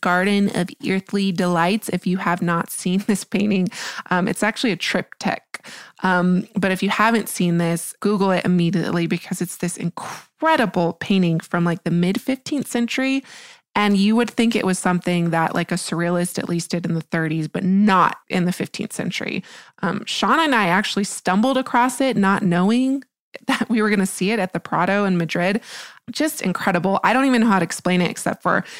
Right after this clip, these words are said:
it's all of these different scenes of depicting people as they exist in heaven, as they exist in paradise, which are apparently two different things, and then in hell. Um, and so, like, it's just very whimsical,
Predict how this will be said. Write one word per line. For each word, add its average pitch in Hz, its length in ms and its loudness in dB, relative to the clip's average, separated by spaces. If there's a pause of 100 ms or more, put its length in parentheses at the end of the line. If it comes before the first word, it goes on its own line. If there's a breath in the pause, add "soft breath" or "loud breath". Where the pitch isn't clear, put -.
(160 loud breath)
it's - 220 -4 (120)
all 208 180 4
of 220 100 4
these 202 200 4
different 185 380 0
scenes 170 480 0
of 180 420 -2
depicting 180 720 -2 (120)
people 185 600 2 (300 loud breath)
as 180 240 0
they 185 140 0
exist 175 460 -2
in 190 100 0
heaven, 320 460 0 (240)
as 190 120 -2
they 175 80 0
exist - 340 -4
in 190 100 0
paradise, 240 680 0
which 196 140 -4
are 185 80 0
apparently 180 320 -2
two 208 140 -4
different 190 240 -2
things, 220 240 0
and 170 180 0
then 170 80 0
in 165 100 0
hell. - 460 0 (440 loud breath)
Um, 180 340 4
and 180 180 0
so, 180 240 0
like, 170 380 0
it's - 220 -4
just 190 200 -4
very 208 320 2
whimsical, 180 960 0